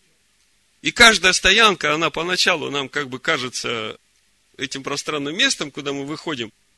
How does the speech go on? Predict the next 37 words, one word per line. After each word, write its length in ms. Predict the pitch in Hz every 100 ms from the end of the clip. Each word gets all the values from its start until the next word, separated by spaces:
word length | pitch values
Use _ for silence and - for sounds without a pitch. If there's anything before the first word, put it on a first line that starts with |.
| _
А 140 | 113 135
мы 160 | 160
же 140 | 123 117
не 180 | 117
можем 480 | 120 175 262 233 208
там 260 | - 156 131
всю 260 | - 156
оставшуюся 800 | 139 - - 123 - 139 127 131
жизнь 280 | 120 147 117
просидеть. 500 | - 113 - 135 110
Нам 180 | 110 127
же 140 | 127
надо 260 | 143 131 117
двигаться 460 | 127 156 117 -
в 80 | 110
обетованную 540 | 127 131 135 127 120 131
землю. 380 | 240 226 156 - - - -
А 120 | -
для 120 | 139 180
того, 220 | 196 196
чтобы 240 | 185 170
двигаться 420 | 165 180 147 -
в 40 | 143
обетованную 500 | 139 143 160 135 135
землю, 360 | 131 156 120 113
надо 380 | 139 113 101 - - -
эту 240 | 135 147 131
храмину 480 | 147 165 170 123
очищать 600 | 120 - 139 - 156 127 120
и 40 |
очищать 640 | 117 - 123 - 120 92
и 40 | 107
очищать. 640 | 113 131 - 226 226 - _ _ _ _ _ _ _ _ _ _ _ _ _ _ _
Почему 380 | 120 - 151 147
очищать? 520 | 104 - 123 - 90
Потому 320 | - 101 120 131
что, 220 | -